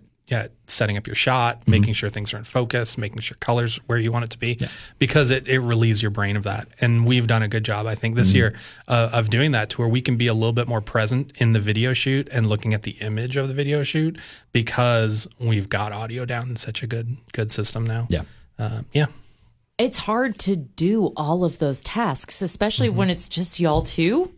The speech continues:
Speaker 2: Most of the
Speaker 1: Uh,
Speaker 2: time.
Speaker 3: Most of the
Speaker 1: most
Speaker 3: time?
Speaker 1: We contract in people to help us.
Speaker 3: Okay.
Speaker 1: So, yeah,
Speaker 2: Yeah.
Speaker 1: we've got a few people that we contract in for different things.
Speaker 3: It takes a lot of effort to make something look effortless. And it is supposed to look effortless because you don't want the viewer to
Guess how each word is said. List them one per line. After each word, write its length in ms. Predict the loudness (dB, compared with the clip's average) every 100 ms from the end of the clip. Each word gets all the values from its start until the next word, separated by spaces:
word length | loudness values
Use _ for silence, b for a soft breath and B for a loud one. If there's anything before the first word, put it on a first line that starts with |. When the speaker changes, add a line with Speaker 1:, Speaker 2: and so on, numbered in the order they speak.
| _ _ -2
Speaker 2:
Most 240 | 4 4
of 60 | 2
the 40 | -4
Speaker 1:
Uh, 60 | -4
Speaker 2:
time. 140 | 2
Speaker 3:
Most 240 | 4 6
of 60 | 4
the 80 | 4
Speaker 1:
most 120 | 4 4
Speaker 3:
time? 200 | 4 4
Speaker 1:
We 100 | 2
contract 480 | 2 2 2 2
in 380 | 2 2 -2 -6 -2
people 300 | 0 2 0
to 80 |
help 180 | 0 0
us. 220 | -4 0
Speaker 3:
Okay. 180 | 0 4
Speaker 1:
So, 80 | 2 2
yeah, 140 | 2 2
Speaker 2:
Yeah. 20 |
Speaker 1:
we've 160 | 2 0
got 140 | 0
a 60 | 0
few 180 | -2
people 240 | -4 -4 -8
that 80 | -8
we 40 |
contract 440 | -6 -6 -4 -6
in 80 | -8
for 100 | -8
different 240 | -12 -10 -10
things. 240 | -10 -14 -6
Speaker 3:
It 160 | -6 0
takes 200 | 0 2
a 80 | 2
lot 360 | 4 4 4
of 100 | 2 0 2
effort 420 | 0 2 0 0
to 100 | 0
make 220 | 0 0
something 460 | 0 0 0 0 0
look 460 | 2 0 0 -8 -14 _
effortless. 640 | 0 2 0 2 -2 -2 0
And 160 | 2
it 100 | 2
is 220 | 4 2 2
supposed 320 | 4 4 6
to 60 |
look 160 | 4 4
effortless 480 | 4 2 2 2 2
because 240 | 0 0
you 100 | 0
don't 240 | 2 2 2
want 220 | 0 4
the 100 | 2
viewer 800 | 2 0 4 4 4 4 2 0
to 580 | -2 2 2 4 2 0